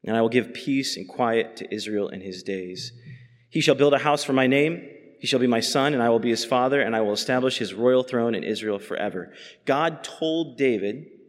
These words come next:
David pr-, promised it would happen, and now David's friends appeal to him to make sure that promise happens.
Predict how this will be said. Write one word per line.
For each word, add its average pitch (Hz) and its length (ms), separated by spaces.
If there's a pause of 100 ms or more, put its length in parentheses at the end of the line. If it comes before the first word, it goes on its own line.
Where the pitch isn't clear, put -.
(1200)
David 147 680 (240)
pr-, - 140 (140)
promised 175 640
it 107 80
would 101 120
happen, 98 580 (680)
and 120 120
now 113 160
David's 143 680
friends 113 360
appeal 104 840 (240)
to 113 100
him 98 380 (360)
to 123 120
make 107 160
sure 107 160
that 92 160
promise 90 340
happens. - 520